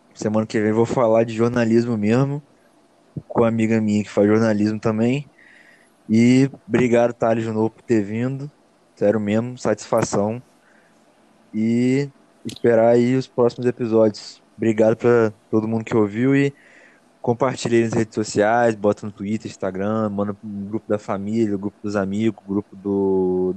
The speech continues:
do, da escola, de tudo aí. Manda pra todo mundo, porque o negócio eu quero que fique grande, que agora eu vou investir nisso. <laughs>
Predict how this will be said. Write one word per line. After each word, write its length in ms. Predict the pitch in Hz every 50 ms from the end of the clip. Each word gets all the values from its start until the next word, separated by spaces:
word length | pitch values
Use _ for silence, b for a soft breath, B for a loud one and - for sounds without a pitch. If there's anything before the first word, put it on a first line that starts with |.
| 98
do, 280 | 98 101 104 98 92 90
da 120 | 104 101 98
escola, 460 | 95 - - _ 104 107 113 113 110
de 140 | 113 113 107
tudo 260 | - - 123 127 127
aí. 160 | 113 95 87 - _ _ _
Manda 240 | 90 95 104 113 113
pra 160 | - 117 110
todo 220 | - 117 113 117
mundo, 420 | 107 101 104 110 123 135 139 147 143 - _ b b b b b b b b b b _ - _ _ _ _ _ -
porque 600 | 110 - - - - 110 107 107 110 110 110 110
o 120 | 110 107 - - _ -
negócio 420 | 110 107 101 104 107 110 - -
eu 40 | 107
quero 240 | - - 113 113 113
que 120 | - -
fique 280 | - - 127 127 - -
grande, 500 | - 107 107 104 98 92 90 - - - - - _
que 80 | -
agora 240 | 92 92 98 101 107
eu 80 | 110 107
vou 120 | 110 113
investir 380 | 117 113 123 117 - - - 120
nisso. 460 | 117 95 90 - - - - - _ _ _ -
<laughs> 760 | 131 139 156 160 - - 135 - - - - - - - -